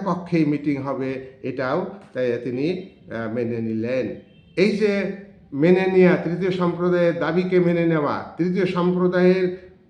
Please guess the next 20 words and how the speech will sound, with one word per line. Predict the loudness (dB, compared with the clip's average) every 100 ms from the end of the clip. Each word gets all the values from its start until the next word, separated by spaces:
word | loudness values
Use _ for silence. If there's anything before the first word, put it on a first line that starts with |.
| 0
আহ, | 2 2 0
পক্ষ | -2 4
হয়ে | 4 6 4 2 -6 -8
তৃতীয় | -2 0 2 0
সম্প্রদায়ের | 0 0 2 2 0 0
প্রতিনিধিদের | 0 0 0 4 6 6 4 0 -2 -2
দাবি | -4 -4 -6 -10 -16 -12
মেনে | -8 -4 -4
নেওয়া, | -4 -4 -4 -6 -10 -16
এটা | -10 -4 -4 -4
হচ্ছে | -8 -10 -8 -8 -10 -12
বা | -6
একটা, | -6 -6 -6
একটা | -6 -6 -10
বিপ্লব। | -8 -10 -8 -4 -2 -2 -6 -12 -2
এই | 4 4
একটা, | 2
একটা | -6 -8 -8 -8 -10 -14
বুর্জোয়া | -6 -6 -2 0 2
বিপ্লব। | 2 -4 -8 -8 -4 -4 -6 -10